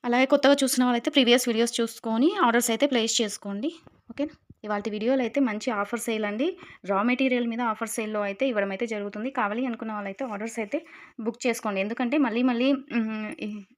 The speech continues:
ఆఫర్ అయితే ఉండదు కదండి. ఆఫర్ ఉన్నప్పుడే అందరూ కూడా ఆర్డర్స్ అయితే ప్లేస్ చేసుకోండి. అలాగే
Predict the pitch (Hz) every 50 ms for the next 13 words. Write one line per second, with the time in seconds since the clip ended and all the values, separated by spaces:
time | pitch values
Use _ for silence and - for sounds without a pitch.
0 | _ - 214 220 220 - 262 247 240 233 - 277 262 233 220 226 247 247 - 226
1 | 214 208 202 220 262 254 226 - - 220 220 208 208 202 - 226 269 262 226 208
2 | 196 196 - 214 247 233 208 196 214 - 202 190 - 254 262 220 202 - - 208
3 | 202 - - 208 202 233 233 208 196 196 208 269